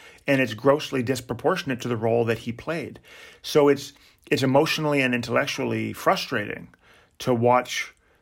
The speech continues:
someone I love and someone who I know to be a, a, a profoundly good and kind and generous person, um,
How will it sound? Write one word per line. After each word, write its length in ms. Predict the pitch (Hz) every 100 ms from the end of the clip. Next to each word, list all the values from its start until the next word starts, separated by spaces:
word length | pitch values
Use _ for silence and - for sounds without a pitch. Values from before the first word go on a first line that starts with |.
| -
someone 340 | 147 127 123
I 80 | 120
love 240 | 113 110
and 100 | 120
someone 200 | 120 123
who 140 | 110 113
I 100 | 110
know 180 | 117
to 100 | 123
be 180 | 117 117
a, 120 | 113
a, 520 | 110 - 107 113 - 113
a 40 |
profoundly 640 | - 123 120 120 120 117
good 340 | 101 92 113 113
and 160 | 104
kind 400 | 104 110 110 113
and 140 | 107 104
generous 640 | 104 107 113 110 101 - - - -
person, 540 | - 208 226 - 101 104 _ - _ _ _ _ -
um, 520 | 123 120 113 117